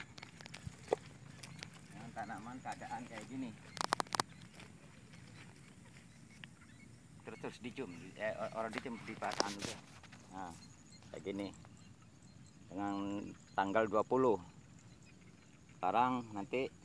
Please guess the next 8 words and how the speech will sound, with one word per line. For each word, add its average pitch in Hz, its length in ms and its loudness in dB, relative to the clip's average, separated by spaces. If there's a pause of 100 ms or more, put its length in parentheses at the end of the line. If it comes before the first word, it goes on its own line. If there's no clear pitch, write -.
satu 104 240 0
minggu 107 240 4
atau 117 160 4
lima 104 240 -2
hari 117 240 2 (320)
nanti 98 240 -4
saya 120 240 6 (1120)
di 95 240 2